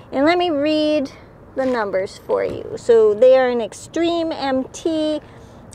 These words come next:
uh, L T two three five seventy-five R fifteen. Um, and the aluminum fenders there, it's pretty aggressive if you ask me. At least it looks cool.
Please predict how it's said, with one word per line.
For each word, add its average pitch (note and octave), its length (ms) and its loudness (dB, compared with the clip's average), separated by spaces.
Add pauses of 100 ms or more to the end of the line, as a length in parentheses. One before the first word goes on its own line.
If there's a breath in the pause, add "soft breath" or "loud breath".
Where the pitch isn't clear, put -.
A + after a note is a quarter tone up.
uh, B3+ 460 4
L D#4+ 240 2
T C#4+ 260 -4
two E4+ 300 -2
three E4 360 -6
five B3+ 440 0
seventy-five C4+ 920 0 (120)
R B3+ 380 2 (220)
fifteen. B3 680 0 (880)
Um, A#3+ 400 -2 (440)
and B3+ 400 -4 (280)
the B3 440 -4 (200)
aluminum B3+ 600 -2 (500)
fenders E4+ 520 -6
there, D#4 420 -6 (1080)
it's - 120 -10
pretty E4 260 -2
aggressive C4+ 440 -4
if A3+ 100 -8
you A3+ 60 -4
ask A#3 300 -8
me. G#3+ 180 -14 (320)
At B3 100 -10
least A#3+ 220 -8
it A3+ 100 -2
looks A3 300 -8
cool. - 240 -16